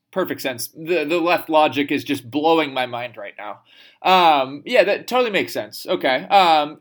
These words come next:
but the Paris Climate Agreement, what it did was allow Americans, uh, or I, I'm gonna say Americans, but America to pay for these foreign countries. And it wasn't America. The government pay, you know, footed the bill. They put the money out there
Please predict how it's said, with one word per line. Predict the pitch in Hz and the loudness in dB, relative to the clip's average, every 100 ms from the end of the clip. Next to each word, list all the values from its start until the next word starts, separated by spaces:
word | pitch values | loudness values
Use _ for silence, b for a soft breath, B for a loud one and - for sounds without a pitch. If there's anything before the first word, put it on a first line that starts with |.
| 170 | -6
but | 208 | -4
the | 214 | -4
Paris | 185 247 226 | -4 -4 -2
Climate | - 226 196 | 0 0 0
Agreement, | 165 170 | -2 -2
what | 165 | -2
it | 202 | -2
did | 151 196 160 | 0 -2 -2
was | 165 - | -4 -2
allow | 156 156 156 | 0 2 2
Americans, | 151 143 180 208 - 151 147 147 - - b b | 0 -2 -2 -2 -4 -8 -8 -14 -14 -16 b b
uh, | 156 | 2
or | 120 - - | 4 2 2
I, | 143 | 0
I'm | 151 | -2
gonna | 160 139 | -4 -6
say | - 214 | -4 -2
Americans, | 131 127 127 139 | -2 -6 -6 -6
but | 135 | -6
America | 127 170 247 190 135 131 | -4 -2 -2 -2 -2 -2
to | 156 | -4
pay | - 208 190 | -4 0 0
for | 160 | 0
these | 143 139 | -6 -4
foreign | 175 147 127 | -6 -6 -4
countries. | 214 214 147 131 131 | -4 -4 -6 -6 -6
And | |
it | 151 | -6
wasn't | 214 233 196 | -4 -4 -4
America. | 143 180 202 139 127 | -2 0 0 -2 -6
The | |
government | 143 247 220 170 | -2 -2 -4 -8
pay, | - 180 | -6 -6
you | 170 | -4
know, | 151 | -6
footed | 123 202 143 | -6 -6 -8
the | 123 | -10
bill. | 202 147 - b b b | -10 -10 -10 b b b
They | 202 | 0
put | 233 233 | 2 -2
the | - | -2
money | 170 165 147 | -4 -2 0
out | 208 - | 0 -2
there | 123 98 101 | -2 -2 -6